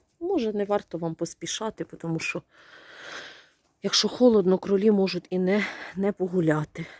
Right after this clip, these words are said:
Напишіть, якщо має хтось досвід, напишіть, чи, чи це так, чи не так.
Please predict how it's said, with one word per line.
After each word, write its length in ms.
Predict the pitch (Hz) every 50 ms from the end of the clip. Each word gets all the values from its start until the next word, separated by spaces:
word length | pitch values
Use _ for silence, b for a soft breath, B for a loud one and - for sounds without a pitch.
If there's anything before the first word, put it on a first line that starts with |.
| B B B B B B B B B - _ _ _ _ _ _ _ - - - _ _ -
Напишіть, 680 | - - - 185 180 - 190 185 - - - 160 - -
якщо 240 | 156 - - -
має 280 | 170 165 165 165 165 165
хтось 300 | 165 - - 170 170 170
досвід, 380 | - 233 247 240 - - 160 - B B B B B B B B B B B
напишіть, 520 | - 175 160 - 180 170 - - 175 156 -
чи, 380 | - - 165 160 160 156 156 160
чи 200 | - - - 160
це 200 | - - 175 165
так, 260 | - - 180 - -
чи 160 | - - 165
не 140 | 156 156 151
так. 440 | - - - 143 - - - -